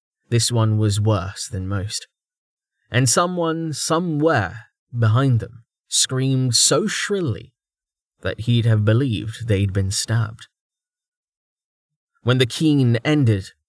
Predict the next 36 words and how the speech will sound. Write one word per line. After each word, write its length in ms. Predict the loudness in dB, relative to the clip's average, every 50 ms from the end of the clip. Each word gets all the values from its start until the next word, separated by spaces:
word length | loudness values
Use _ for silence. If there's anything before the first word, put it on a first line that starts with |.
| _ _ _ _
and 180 | -4 0 2 2
the 40 | 2
shaking 500 | 2 2 2 2 0 0 0 0 0 -2
stopped, 520 | -4 -4 -4 -4 -6 -6 -10 -14 -20 -20 _ _ _ _ _ _ _ _ _ _
he 160 | _ 0 2 2
gave 360 | 2 2 2 2 0 0 0
Roos 420 | -2 -2 -2 -4 -6 -8 -10 -10
a 40 | -8
look. 400 | -8 -8 -8 -8 -10 _ -20 -20 _ _ _ _ _ _ _ _ _ _ _ _ _ _ _
"Nobody 720 | -2 0 2 2 4 4 4 4 4 4 4 4 4 4
was 300 | 4 4 4 4 2 2
suggesting 640 | 2 2 2 2 2 2 0 0 -2 0 0 2 2
that." 400 | 4 4 2 2 0 -2 -8 -16 _ _ _ _ _ _ _ _ _ _ _ _ _ _ _ _
He 120 | -10 -6
glanced 440 | -4 -2 -2 -2 -4 -6 -12 -14 -16 -16
at 100 | -14 -12
Shu 280 | -10 -8 -6 -6 -6
again, 400 | -4 -4 -2 -2 -2 -2 -4 -6 -12 _ _ _ _ _ _ _
seeing 320 | -6 -2 0 2 2 2 2
the 80 | 2
navigator 560 | 2 2 2 2 2 0 0 0 0 -2 -2
watching 360 | -4 -2 -4 -6 -6 -4 -2 0
him 180 | 0 0 -2
closely 560 | -4 -4 -4 -4 -4 -4 -6 -10 -14 -16 -18 _ _ _ _ _ _
before 340 | -18 -14 -12 -12 -10 -8 -8
he 100 | -8 -8
looked 320 | -8 -8 -10 -10 -12 _ -12
away. 400 | -6 -4 -4 -4 -4 -6 -10 -14 _ _ _ _ _ _ _ _ _ _ _ _ _ -2
The 100 | 0 2
man 640 | 2 2 2 2 2 0 0 -2 -2 -2 -2 0
was 220 | 0 0 0 -2
clearly 500 | -6 -8 -6 -4 0 0 2 0 0 -2
suspicious 640 | -4 -4 -2 -2 0 0 0 0 0 0 0 0 0
of 80 | 0 2
him 260 | 2 0 0 0 -4
too, 360 | -6 -4 -4 -4 -4 -4 -6